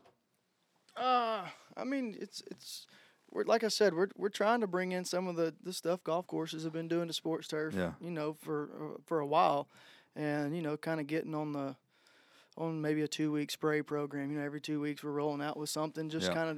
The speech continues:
Speaker 1: doing a, a little spoon feeding here and there, just like golf courses have been doing for years.
Speaker 2: Yeah.
Speaker 1: Um, instead of going out old school way, you know, throwing a couple hundred pounds of urea and letting it rip.
Speaker 2: Yeah.
Speaker 1: Um, trying to be a little more environmentally responsible. So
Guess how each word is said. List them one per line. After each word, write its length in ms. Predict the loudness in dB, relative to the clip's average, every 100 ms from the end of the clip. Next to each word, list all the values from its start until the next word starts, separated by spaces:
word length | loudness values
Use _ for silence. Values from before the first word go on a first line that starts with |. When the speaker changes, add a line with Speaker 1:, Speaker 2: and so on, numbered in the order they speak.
| -2
Speaker 1:
doing 360 | -2 0 -2 -6 -4
a, 20 |
a 40 |
little 220 | -2 0 -2
spoon 340 | -2 -2 0
feeding 280 | 0 0 0
here 160 | -2 0
and 100 | 0
there, 180 | -2
just 160 | -2 -4
like 140 | -4 2
golf 220 | 2 2
courses 240 | -2 -2
have 80 | -6
been 100 | -4
doing 180 | -2 -4
for 120 | -4
years. 420 | 4 4 4 0
Speaker 2:
Yeah. 80 | -2 -2 -4
Speaker 1:
Um, 320 | 0 -2 -4 -12 -20 -8
instead 260 | -2 2 2
of 80 |
going 300 | 4 4 4
out 240 | 6 6 6
old 200 | 4 2
school 260 | 2 0 2
way, 340 | 4 4 4 0
you 100 | -6
know, 160 | -4 -4
throwing 360 | -2 0 0 -2
a 120 | -6 -2
couple 240 | 0 0
hundred 240 | -2 -2 -2
pounds 280 | -2 -2 -2
of 60 |
urea 380 | -2 0 2 2
and 100 | 2
letting 160 | -4 -4
it 40 |
rip. 280 | 2 2 2 -4 _ -6
Speaker 2:
Yeah. 160 | -4 -4 -8
Speaker 1:
Um, 440 | -8 -6 -4 -6 -10 _ -8
trying 220 | -4 -4
to 60 |
be 100 | -2
a 40 | -2
little 140 | -2
more 220 | -4 -6 -4
environmentally 500 | -2 -2 -2 -2 -4
responsible. 680 | -6 -6 -6 -6 -10 -8 -4
So 320 | -2 0